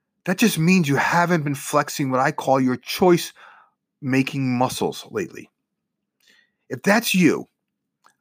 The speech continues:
I suggest that you start by just recalling a successful choice you made at some point in your life, right? Choices where you initially thought that maybe,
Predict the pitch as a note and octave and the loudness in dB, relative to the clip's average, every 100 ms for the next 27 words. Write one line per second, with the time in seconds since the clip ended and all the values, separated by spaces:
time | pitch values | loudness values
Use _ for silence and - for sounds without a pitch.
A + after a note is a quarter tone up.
0 | - C#3+ - - D#3 E3 F3 F3 D#3 B2+ | -6 -4 -4 -2 0 2 2 0 -2 0
1 | C3+ C3 - - D3 C#3+ - B2 B2+ F3+ | 2 2 0 2 2 2 0 -2 -2 -2
2 | E3+ - _ - - _ _ _ _ _ | -2 -2 _ -20 -20 _ _ _ _ _
3 | _ - E3 D3 - - G#3+ G3 C#3+ A#2 | _ -4 0 0 0 2 6 6 4 -2
4 | A2+ A2+ _ - D3 C#3+ E3 - - D#3+ | -6 -12 _ -6 -6 -4 -8 -6 -2 -2
5 | - G#3+ - - E3+ - F#3+ F#3 A3+ A3 | 0 -2 -2 -2 -2 -2 -4 0 2 2
6 | F#3+ - A#3 G#3 B3 A#3+ G#3+ G#3+ B3 - | 0 -2 -4 -2 -2 -2 -2 -2 -2 -4
7 | - _ _ _ E3+ A3 G#3 _ _ _ | -10 _ _ _ -4 -4 -4 _ _ _
8 | - B3+ C#4 C4+ A#3+ A3 F#3 E3+ F#3 B3+ | -4 2 2 2 2 2 4 4 4 2
9 | - B3+ A3 - G#3 F#3+ - E3+ E3+ G3 | 0 -4 -4 0 2 2 0 -6 -2 0
10 | G#3+ F#3 F3+ F3 | 0 0 -4 -6